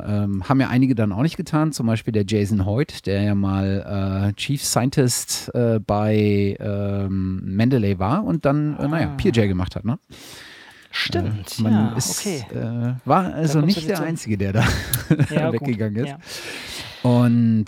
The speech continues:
Speaker 1: ähm, naja, äh, so richtig glücklich bin ich mit allem nicht. Dann hab ich mal so in, in die, äh, Runde gefragt und hab so ein paar Sachen, ähm, ähm, genannt bekommen, die ich ganz, äh,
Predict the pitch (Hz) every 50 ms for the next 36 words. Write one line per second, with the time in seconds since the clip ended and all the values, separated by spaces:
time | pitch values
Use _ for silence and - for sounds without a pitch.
0 | - - - 113 107 107 110 107 107 104 104 101 98 101 - _ _ _ _ _
1 | _ _ _ _ _ 131 131 131 131 120 113 113 113 110 98 92 - - - 90
2 | 110 110 110 107 107 107 - - 117 123 135 123 160 170 - - 156 139 - 147
3 | - 143 143 135 - 139 120 117 - - 104 - - 101 110 120 135 143 131 123
4 | 123 120 - - 110 110 110 110 113 131 135 151 - - 127 120 104 120 123 110
5 | 117 117 117 113 104 - 71 82 120 117 113 113 113 110 107 107 98 - 113 113
6 | 110 104 104 127 151 170 185 156 131 113 - - - 113 117 120 123 123 123 -
7 | - - 110 110 110 110 107 113 120 120 - - 113 107 98 - - 113 113 107
8 | 127 131 - - 131 120 113 113 113 113 113 - - 117 110 110 110 110 110 107
9 | - - - - - - - - - - - - _ _ _ _ - 107 127 123
10 | 117 117 117 113 113 110 110 110 110 107 76 58 - 104 - 131 120 117 113 127
11 | 170 180 - 180 135 - - 165 151 160 160 160 151 151 139 123 - 139 143 -
12 | - - 131 - - - _ - 123 117 117 117 - - - - - - - -
13 | 117 110 110 110